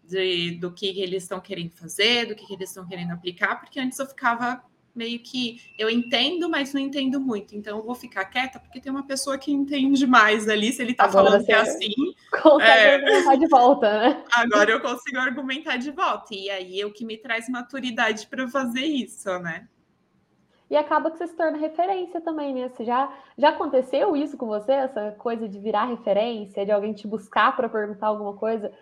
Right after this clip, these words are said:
Speaker 2: sobre agilidade, sobre Scrum, na empresa de agora ou na empresa que você tava antes?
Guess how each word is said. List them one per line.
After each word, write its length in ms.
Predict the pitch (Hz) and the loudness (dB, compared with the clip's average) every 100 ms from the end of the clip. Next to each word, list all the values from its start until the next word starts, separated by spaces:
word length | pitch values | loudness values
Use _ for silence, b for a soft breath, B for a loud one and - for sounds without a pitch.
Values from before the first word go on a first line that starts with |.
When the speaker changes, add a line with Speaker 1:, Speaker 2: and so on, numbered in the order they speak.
| b b | b b
Speaker 2:
sobre 220 | - 214 | -2 0
agilidade, 840 | 202 196 170 180 202 220 208 190 190 | 0 -2 -4 0 2 4 2 0 -6
sobre 280 | 208 196 190 | -8 -8 -10
Scrum, 640 | - 196 190 233 220 190 | -10 -6 -4 -4 -4 -4
na 100 | 196 | -4
empresa 400 | 208 202 208 196 | -6 -4 -4 -4
de 80 | 190 | -6
agora 500 | 185 190 220 214 202 | 2 4 6 6 6
ou 80 | 202 | 2
na 100 | 202 | -4
empresa 300 | 196 196 202 | -6 -8 -8
que 60 | - | -14
você 100 | - | -12
tava 280 | 202 190 | -10 -8
antes? 500 | 196 202 233 220 - | -8 -8 -8 -8 -12